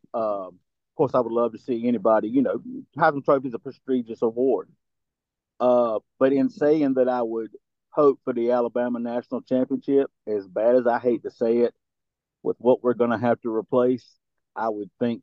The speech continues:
Drake would probably be closer to winning the Heisman than we will be to win the national championship.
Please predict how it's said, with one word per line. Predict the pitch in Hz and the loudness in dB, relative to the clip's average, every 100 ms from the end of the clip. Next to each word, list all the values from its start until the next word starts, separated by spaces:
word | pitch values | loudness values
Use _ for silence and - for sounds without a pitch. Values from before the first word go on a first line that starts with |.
| 98 | -14
Drake | 95 120 120 - | -2 2 2 0
would | 98 90 | -10 -6
probably | 113 113 110 107 98 104 | -2 -2 -2 -8 -8 -14
be | |
closer | 90 - 104 - 98 | -6 -2 -2 -2 -8
to | |
winning | 95 98 98 | -8 -8 -10
the | 95 | -10
Heisman | 87 101 98 92 87 85 _ _ - | -8 -8 -8 -10 -16 -20 _ _ -10
than | 98 92 | -8 -8
we | 98 | -8
will | 95 95 92 | -6 -6 -8
be | 87 92 | -10 -12
to | |
win | 85 87 | -12 -16
the | 82 | -18
national | 85 82 - _ | -20 -20 -20 _
championship. | - - _ - | -20 -20 _ -20